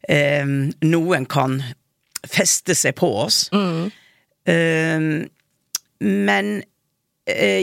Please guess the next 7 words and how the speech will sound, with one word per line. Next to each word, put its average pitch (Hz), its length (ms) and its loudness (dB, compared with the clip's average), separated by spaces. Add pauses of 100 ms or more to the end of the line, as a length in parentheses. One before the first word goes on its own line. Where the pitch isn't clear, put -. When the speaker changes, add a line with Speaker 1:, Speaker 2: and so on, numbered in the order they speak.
(140)
Speaker 1:
jeg 202 460 0
tror 240 420 -2
nok 139 320 -2
at - 440 -4 (140)
M 202 360 0
E 180 240 0 (680)
er 143 460 0